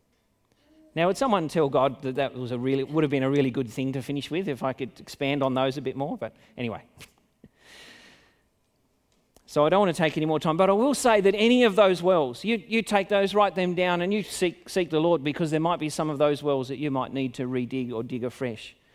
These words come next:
But I would like to say that just like the Philistines, these are the things that the enemy will try and throw stones into.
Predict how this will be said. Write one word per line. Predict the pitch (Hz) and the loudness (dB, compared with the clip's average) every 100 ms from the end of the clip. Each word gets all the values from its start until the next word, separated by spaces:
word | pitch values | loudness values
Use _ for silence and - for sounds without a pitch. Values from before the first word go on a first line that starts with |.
| _ - _ | _ -20 _
But | 151 | 2
I | 160 | 4
would | 170 202 | 6 6
like | 185 156 | 4 2
to | 160 | -6
say | - 160 156 | -2 0 2
that | 156 | 0
just | - 214 202 | 0 -2 2
like | 180 175 | 0 0
the | |
Philistines, | 156 180 180 175 151 139 135 123 - - - | -4 0 0 0 -2 -2 -2 -8 -16 -12 0
these | 233 254 202 | 2 4 2
are | |
the | 185 | 2
things | 170 208 196 160 | 2 2 2 2
that | 165 - | -2 0
the | 160 | 0
enemy | 160 180 156 | 2 0 0
will | 147 139 | 0 0
try | 170 151 | 0 -2
and | 139 | -2
throw | 156 139 | 0 -2
stones | - 156 147 131 | -2 -4 -4 -4
into. | 151 156 113 | -6 -6 -10